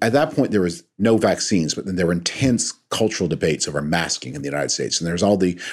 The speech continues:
there are many, many videos of people being difficult about it on YouTube and in, in their local stores.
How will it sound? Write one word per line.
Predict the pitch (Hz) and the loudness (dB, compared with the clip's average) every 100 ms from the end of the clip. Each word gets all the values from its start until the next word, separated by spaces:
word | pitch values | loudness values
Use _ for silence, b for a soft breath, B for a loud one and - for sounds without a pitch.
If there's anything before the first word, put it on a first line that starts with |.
| B | B
there | 90 | 2
are | |
many, | 92 117 117 | 4 4 4
many | 104 95 | 4 2
videos | 73 95 92 78 90 | 2 2 4 2 0
of | - | -4
people | 104 85 | -4 -4
being | 82 78 | -4 -4
difficult | 76 92 - 82 80 | -2 -4 -4 -4 -4
about | 82 80 | -2 -2
it | 71 | -2
on | 71 73 B B B - | -4 -6 B B B -16
YouTube | 143 - 90 110 - 95 82 69 | -14 -4 0 2 2 2 2 -2
and | 67 64 | -8 -10
in, | - 64 78 | -12 -12 -10
in | 78 | -8
their | 73 | -8
local | 78 - | -8 -6
stores. | - 143 127 110 | 0 4 6 4